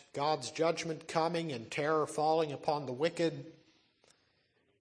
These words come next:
In that what God will do beyond that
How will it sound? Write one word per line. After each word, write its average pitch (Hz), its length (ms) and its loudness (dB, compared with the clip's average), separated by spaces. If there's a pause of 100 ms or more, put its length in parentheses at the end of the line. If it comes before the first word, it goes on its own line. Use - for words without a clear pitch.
(2500)
In 170 160 -2
that 160 480 6
what 156 320 4
God 190 300 4
will 170 160 8
do 170 220 2
beyond 160 500 2
that 123 320 -2